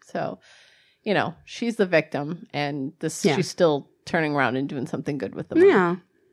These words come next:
Speaker 1: In a twenty twenty-one interview with Vanity Fair, Hilton said the tape was humiliating and something that will hurt me for the rest of my life.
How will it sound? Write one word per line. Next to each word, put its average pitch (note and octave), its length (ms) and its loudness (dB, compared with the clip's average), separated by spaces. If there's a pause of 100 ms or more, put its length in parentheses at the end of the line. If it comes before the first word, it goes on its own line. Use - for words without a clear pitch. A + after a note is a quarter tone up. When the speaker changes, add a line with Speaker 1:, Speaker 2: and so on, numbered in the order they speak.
(420)
Speaker 1:
In B3 120 8
a A#3 80 8
twenty C#4 360 6
twenty-one B3 520 8
interview G3+ 440 0
with F#3 140 2
Vanity F3+ 300 2
Fair, E3 380 4
Hilton F#3+ 320 0
said F3 320 4
the F3+ 100 0
tape F3 360 0
was E3+ 240 4 (300)
humiliating A#3+ 1000 2 (220)
and D#3 440 -2 (500)
something D4+ 360 4
that A3 140 6
will G3 160 8
hurt A3+ 260 2
me A#3 140 0
for A3 160 0
the F3 100 2
rest F#3 320 4
of G3 60 -4
my F3+ 160 4
life. - 440 -4